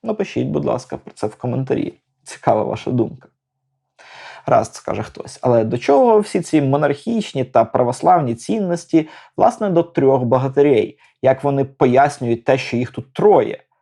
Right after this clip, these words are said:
Адже і картина ця була завершена явно, що в дев'ятнадцятому столітті, а чорносотені симпатії Васнєцова проявилися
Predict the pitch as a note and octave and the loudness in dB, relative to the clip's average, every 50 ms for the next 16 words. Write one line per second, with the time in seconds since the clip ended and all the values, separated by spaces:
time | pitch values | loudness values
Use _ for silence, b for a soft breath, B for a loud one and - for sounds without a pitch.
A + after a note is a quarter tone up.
0 | _ _ _ _ - B2+ B2 C#3+ C#3+ C#3 - D3+ D3 - - C#4+ D4 D4 C#4+ - | _ _ _ _ -10 -2 0 0 0 0 0 -4 -6 -6 -6 -8 -8 -8 -8 -8
1 | - C4+ B3+ G#3+ A#3+ A#3 A3 G#3+ G3+ F#3+ F#3+ G3 F#3+ - - G3+ F#3 F3+ E3 C#3 | -6 -4 -4 -2 0 0 0 2 2 2 2 0 0 -2 -6 -6 -4 -2 0 2
2 | D3 G3 A3+ G#3+ F#3 D#3+ - - D3+ C#3 C3 B2 A#2 B2+ C3 C#3+ C#3+ E3+ D3+ C#3+ | 2 2 2 -2 -6 -8 -8 -4 -4 -4 -4 -2 -4 -4 -4 -2 -2 -4 -4 -4
3 | - - - C#3+ D3 D#3 - - G3 F3+ D#3 A2 - _ - - - B2 B2 A2+ | -6 -8 -8 -8 -8 -8 -6 -2 -2 0 0 -2 -4 _ -12 -4 0 2 2 0
4 | - - B2+ A2 A2 G#2+ - - F3 G#3+ G#3+ G#3+ F#3 D#3+ C#3 - B2+ B2 - C3+ | 0 -2 -6 -4 -4 -6 -4 -2 -2 -2 -2 -2 -4 -6 -6 -6 -6 -2 2 2
5 | C3+ C3+ C3 - A#2 G#2+ A#2 - - F3+ G#3 - - C4+ B3 A#3 A3+ - F#3+ F3+ | 2 2 2 -2 -4 -4 -4 -4 -8 -10 -6 -2 0 2 2 2 0 0 0 0
6 | F3 E3+ F3+ F3 F3 F3 E3+ - - D#3+ D#3+ | 2 2 2 2 2 0 0 0 0 0 0